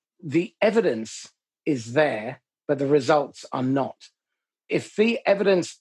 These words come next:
proved that, then we would have forty-six percent of managers fit for purpose. But we only have six. So there's a massive disconnect there. And in your view, what is the runway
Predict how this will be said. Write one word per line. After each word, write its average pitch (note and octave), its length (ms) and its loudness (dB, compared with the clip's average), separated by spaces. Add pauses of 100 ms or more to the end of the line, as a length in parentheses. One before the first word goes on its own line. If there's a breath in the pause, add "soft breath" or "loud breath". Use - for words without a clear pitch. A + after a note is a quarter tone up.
proved B3 520 4
that, A2+ 300 -6
then D3+ 220 4
we E3 120 6
would D#3+ 160 2
have C#3+ 220 2
forty-six E3 540 0
percent D3 340 -2
of B2 80 -4
managers A#2+ 520 -6
fit A#2 260 -2
for B2 140 -4
purpose. - 560 -8 (500 soft breath)
But E3 180 4
we F3 160 6
only F3 200 4
have D3+ 220 -2
six. - 540 -10 (460)
So D#3+ 120 0
there's E3+ 180 2
a F#3 40 4
massive G#3+ 480 0
disconnect C#3 580 -2
there. - 300 -10 (520 soft breath)
And D#3 520 2 (720)
in F3+ 240 4
your A3+ 300 4
view, A#2 600 0 (720)
what A3 300 2 (100)
is G#3 360 2
the D#3+ 260 0
runway D#3 880 0